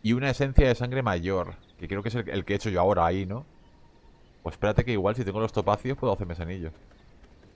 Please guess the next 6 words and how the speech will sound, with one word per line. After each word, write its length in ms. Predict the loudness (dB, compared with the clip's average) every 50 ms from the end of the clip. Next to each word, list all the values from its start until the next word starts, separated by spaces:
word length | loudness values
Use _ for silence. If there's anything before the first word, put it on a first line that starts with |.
| -20 -20 -20 -20 -20 -20 -20 -20 -20 -20 -20 -20 -20 _ -20 _ _ -16 -16 -16 -14 -14
No, 80 | -16 -12
joyas 300 | -8 -6 -4 -4 -4 -6
no, 160 | -6 -10 -12 -12 -12
gemas. 280 | -10 -10 -10 -10 -10 -12 -14 -16 -20 -20 -20 -20 -20 -20 -20 _ -20 -20 _ -20 -20 -20 -20 -20 -20 -20 -20 -20 -20 -20 -20 -20 -20 -20 -20 -20 -20 -20 -20 -20 -6 0
Topacios. 560 | 0 4 4 6 4 4 2 0 -2 -2 -6 -12 -20 -20 -20 -20 -20 -20 -20
Maravilloso. 440 | -18 -16 -16 -16 -18 -18 -18 -18